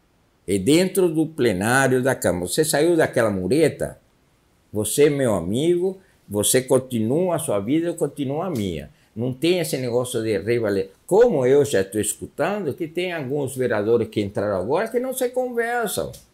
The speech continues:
porque tiveram um atrito político fora, é, sabe? Então, essa coisa acho que não deve acontecer dentro de uma Câmara. Isso tem que ser mais na,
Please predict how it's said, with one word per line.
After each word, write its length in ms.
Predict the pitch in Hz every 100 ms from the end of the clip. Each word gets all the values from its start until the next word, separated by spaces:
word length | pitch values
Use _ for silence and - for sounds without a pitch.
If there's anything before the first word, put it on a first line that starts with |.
| _ _ _ _
porque 260 | 151 165
tiveram 520 | 175 180 160 170 175
um 60 | 175
atrito 840 | 160 - 151 185 160 - 110 92
político 640 | - 135 143 160 139 131 127
fora, 760 | - 131 151 147 110 87 64 - _ _ _ _
é, 160 | - 71 107 123
sabe? 420 | 247 233 131 101
Então, 260 | 123 233
essa 200 | 233 208
coisa 280 | 208 226 214
acho 140 | 247 -
que 100 | 254
não 260 | 233 220
deve 280 | 185 208 240
acontecer 520 | 202 156 135 - 120
dentro 260 | 113 101 107
de 80 | 107
uma 140 | 101
Câmara. 460 | - 82 67 52 - _ _ _ _ _
Isso 200 | - - 151
tem 160 | 180
que 100 | 180
ser 140 | - 180
mais 280 | 160 175
na, 420 | 190 185 180 170